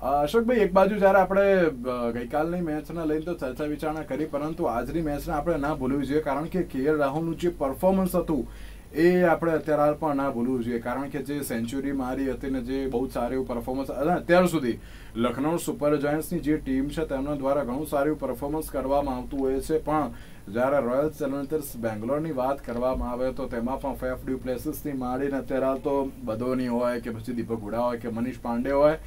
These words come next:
કે પછી દિનેશ કાર્તિક હોય, અત્યારે દિનેશ કાર્તિકને આપણે ન ભૂલવો જોઈએ, કારણ કે અત્યારે હાલ સૌથી વધારે લાઇમલાઇટમાં એ જ જોવા મળતા હોય છે રોયલ ચેલેન્જર્સ બેંગ્લોરમાં. તો સૌથી પહેલો મારો પ્રશ્ન એ કે જ્યારે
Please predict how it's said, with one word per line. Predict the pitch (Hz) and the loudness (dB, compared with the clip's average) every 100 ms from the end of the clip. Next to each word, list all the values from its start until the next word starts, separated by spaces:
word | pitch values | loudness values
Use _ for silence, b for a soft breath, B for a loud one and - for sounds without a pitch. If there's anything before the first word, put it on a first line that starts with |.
| B B B | B B B
કે | 151 | 4
પછી | 156 151 139 175 165 | 4 2 4 6 8
દિનેશ | 135 156 180 180 - | 6 4 4 2 4
કાર્તિક | 156 - - 135 110 | 6 6 4 0 0
હોય, | 104 98 - - | -6 -8 -14 -14
અત્યારે | - 151 | 0 0
દિનેશ | 139 160 190 | 2 2 2
કાર્તિકને | - 165 170 175 180 | 4 4 4 4 4
આપણે | 170 175 156 | 4 4 6
ન | 139 156 | 4 4
ભૂલવો | 143 147 147 | 4 4 4
જોઈએ, | 143 156 | 2 2
કારણ | 139 147 | 2 2
કે | 151 147 | 0 0
અત્યારે | 147 147 | 4 6
હાલ | 156 160 B B - | 6 2 B B 0
સૌથી | 156 160 185 | 2 6 6
વધારે | 175 180 | 8 8
લાઇમલાઇટમાં | 156 156 160 170 170 170 | 10 10 10 6 6 6
એ | 170 | 6
જ | 170 | 6
જોવા | 147 151 | 6 6
મળતા | 143 139 139 | 6 4 6
હોય | 135 139 | 6 6
છે | 143 | 4
રોયલ | 131 135 | 2 2
ચેલેન્જર્સ | 139 135 131 135 131 | 0 -2 -2 -4 -2
બેંગ્લોરમાં. | 117 120 131 135 139 | -2 0 0 -2 -2
તો | 156 | 0
સૌથી | 151 165 185 | 0 0 2
પહેલો | 165 180 | 2 2
મારો | 165 165 | 2 -2
પ્રશ્ન | 156 143 139 | -4 -6 -6
એ | 120 | -4
કે | 120 | -4
જ્યારે | 117 120 143 151 | 0 0 4 4